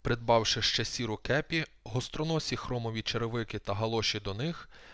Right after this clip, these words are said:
він на самісіньку решту купив добрих цигарок і доїхав автобусом до площі Революції на Подолі, бо мусив поспішати. Автобус мав честь його вперше возити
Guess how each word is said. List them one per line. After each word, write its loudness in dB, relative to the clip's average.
він 0
на 4
самісіньку -2
решту 0
купив -2
добрих 0
цигарок 0
і -4
доїхав -2
автобусом -4
до -2
площі -2
Революції -2
на -4
Подолі, -2
бо -2
мусив -4
поспішати. -4
Автобус 0
мав 4
честь 0
його 0
вперше -2
возити -2